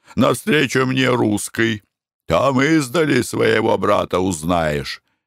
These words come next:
Идет, едва ноги волочит, в одних кожаных штанах, без рубахи, на избитых голых плечах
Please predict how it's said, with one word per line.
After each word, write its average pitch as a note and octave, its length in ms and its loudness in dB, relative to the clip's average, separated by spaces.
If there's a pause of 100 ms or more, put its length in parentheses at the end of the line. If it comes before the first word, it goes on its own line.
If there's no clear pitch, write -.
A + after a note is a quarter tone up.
(160)
Идет, D3+ 580 2
едва C3+ 400 0
ноги A2+ 400 0
волочит, G#2 720 0
в A2 80 0
одних A2+ 420 0
кожаных G2+ 560 -2
штанах, F#2+ 600 -2
без G2 280 0
рубахи, G2 680 0 (240)
на D#3+ 300 2
избитых A#2 600 0
голых A#2+ 420 0
плечах A2+ 640 -2